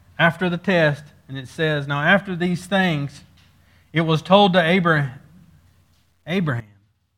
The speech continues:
And he goes, "And behold, Milcah has borne your children to your brother Nahor." And it goes on and lays out the lineage. And even in verse twenty-three, twenty-three, cast a little vision of where we're going.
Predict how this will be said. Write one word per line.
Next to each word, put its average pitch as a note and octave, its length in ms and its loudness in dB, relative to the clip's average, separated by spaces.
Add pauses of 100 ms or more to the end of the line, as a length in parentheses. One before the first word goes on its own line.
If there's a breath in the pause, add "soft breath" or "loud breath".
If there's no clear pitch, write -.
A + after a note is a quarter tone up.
(920)
And B2+ 120 -6
he C3+ 80 -4
goes, D#3+ 360 2
"And E3 160 2
behold, F3 420 6
Milcah F3 380 2
has D#3+ 260 0
borne D#3 480 -2
your D3 60 -14
children D#3 380 -2
to D#3+ 100 -4
your D3 140 -2
brother D3 340 4
Nahor." D3 640 2
And B2 80 -4
it A#2+ 40 -8
goes D3+ 280 -2
on D3+ 340 -2
and B2+ 160 -6
lays D3+ 260 2
out C#3+ 500 -2 (440 soft breath)
the C3+ 120 0
lineage. C#3 600 2 (460 soft breath)
And C3 100 -6
even E3 300 4
in D#3 100 0
verse D#3+ 220 4
twenty-three, D#3 560 -2 (180)
twenty-three, D3+ 760 -2
cast E3 360 0
a E3 40 -8
little D#3 180 0
vision D3 320 0
of C3+ 100 -4
where D3 100 0
we're C3+ 120 -4
going. B2+ 520 -2